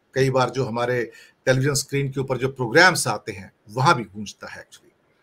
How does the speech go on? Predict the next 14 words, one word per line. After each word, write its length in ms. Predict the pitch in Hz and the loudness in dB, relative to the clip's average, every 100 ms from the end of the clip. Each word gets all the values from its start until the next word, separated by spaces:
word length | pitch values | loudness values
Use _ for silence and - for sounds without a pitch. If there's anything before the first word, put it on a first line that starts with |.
| _ _ _ _ _ _ | _ _ _ _ _ _
तो 60 | 131 | -6
सत्तर 360 | - 185 - 220 | 2 2 4 2
का 120 | 196 | 2
दशक 300 | 156 135 165 | 0 0 -2
भुलाई 300 | 107 123 135 | -2 0 2
नहीं 140 | 139 | 0
भूलता 360 | 107 117 101 117 | -6 -8 -8 -10
है। 140 | 110 - 101 | -10 -12 -2
यही 260 | 139 170 | 0 2
वो 380 | 160 165 151 - 107 | 4 4 4 0 -4
जगह 220 | 139 139 | 0 0
थी 140 | 135 | -4
जहां 240 | 127 120 135 | -8 -6 -4
पर 160 | 135 | -4